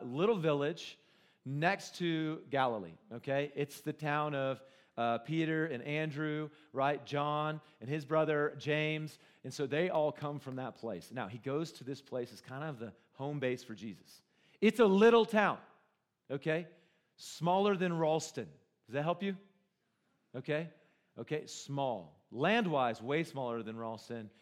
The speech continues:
People-wise, a little bit bigger than Ralston, okay? And so he comes back. He's probably staying at Peter's house. I've seen this house. So if you go to Jerusalem or you go to Israel with me next year, you could come and you could see this. I was gonna put it on the screen.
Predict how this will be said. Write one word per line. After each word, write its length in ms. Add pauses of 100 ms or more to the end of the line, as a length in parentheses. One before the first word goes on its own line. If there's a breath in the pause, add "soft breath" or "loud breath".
(160 soft breath)
People-wise, 760
a 60
little 400
bit 180
bigger 240
than 140
Ralston, 360 (420)
okay? 280 (520 loud breath)
And 160
so 300
he 100
comes 360
back. 320
He's 160
probably 280
staying 220
at 100
Peter's 280
house. 260
I've 140
seen 380
this 200
house. 320 (380 loud breath)
So 100
if 100
you 80
go 140
to 80
Jerusalem 480
or 20
you 80
go 140
to 100
Israel 300
with 220
me 160
next 360
year, 220 (300 loud breath)
you 100
could 140
come 180
and 80
you 80
could 140
see 220
this. 120
I 60
was 40
gonna 140
put 140
it 80
on 60
the 60
screen. 380